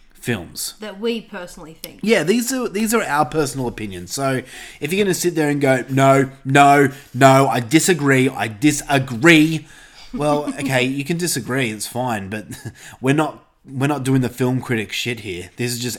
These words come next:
Speaker 1: our opinion.
Speaker 2: Yeah.
Speaker 1: So why don't we just start off with the most disappointing films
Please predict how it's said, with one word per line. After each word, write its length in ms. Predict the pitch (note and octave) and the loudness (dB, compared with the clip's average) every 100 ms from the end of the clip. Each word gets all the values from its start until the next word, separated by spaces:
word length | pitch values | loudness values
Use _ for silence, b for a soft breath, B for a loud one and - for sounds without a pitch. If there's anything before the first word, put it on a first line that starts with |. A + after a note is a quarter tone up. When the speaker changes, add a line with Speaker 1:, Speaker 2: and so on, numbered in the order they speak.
| - | -6
Speaker 1:
our 240 | G2+ A2 | -4 -4
opinion. 500 | F#2 A2 G2+ D#2+ E2 _ - | -8 -12 -12 -14 -18 _ -12
Speaker 2:
Yeah. 200 | B3 B B B | -12 B B B
Speaker 1:
So 560 | - - B2+ A2+ A2+ A#2+ | -12 -6 -2 -2 -2 -4
why 140 | A#2+ D#3 | 2 4
don't 80 | E3+ | 2
we 60 | |
just 220 | D3 C3+ - | -2 -6 -4
start 280 | C3 A#2+ | -2 0
off 180 | B2 - | -2 -4
with 140 | B2 A2 | -6 -4
the 60 | |
most 360 | A#2 A2+ - _ | -4 -6 -8 _
disappointing 640 | A2+ B2+ G#2+ A2+ G#2+ G#2+ | -10 -8 -8 -8 -8 -8
films 460 | - G#2+ G2+ G2 | -10 -10 -10 -10